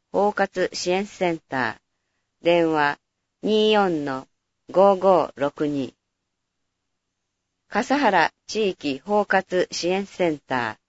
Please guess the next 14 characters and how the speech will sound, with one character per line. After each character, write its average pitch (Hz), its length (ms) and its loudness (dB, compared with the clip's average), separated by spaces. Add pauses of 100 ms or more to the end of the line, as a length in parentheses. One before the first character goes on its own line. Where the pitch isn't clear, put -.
(520)
ー。 - 20 -20
電 175 300 2
話、 151 260 2 (460)
四 202 300 0
五 185 280 2
の 135 300 -6 (420)
零 202 300 4
零 185 300 4
零 165 260 4
七。 151 340 -2 (1700)
写 214 240 0
真 262 360 -2 (120)
二 214 160 0
枚 190 280 0